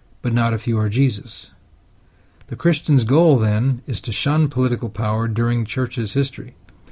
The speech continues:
It is far too corrupting. Until the millennium, Christians must be content with political rule by covenant breakers. Jesus is the solution. Until then, we must make many political trade-offs.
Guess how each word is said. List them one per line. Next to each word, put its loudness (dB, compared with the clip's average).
It 2
is 0
far 4
too 2
corrupting. -2
Until 2
the 2
millennium, 2
Christians 0
must -2
be 0
content -2
with -4
political -2
rule 2
by -4
covenant 0
breakers. -6
Jesus 2
is 0
the -4
solution. -2
Until 2
then, 0
we 0
must -2
make 0
many 2
political -2
trade-offs. -4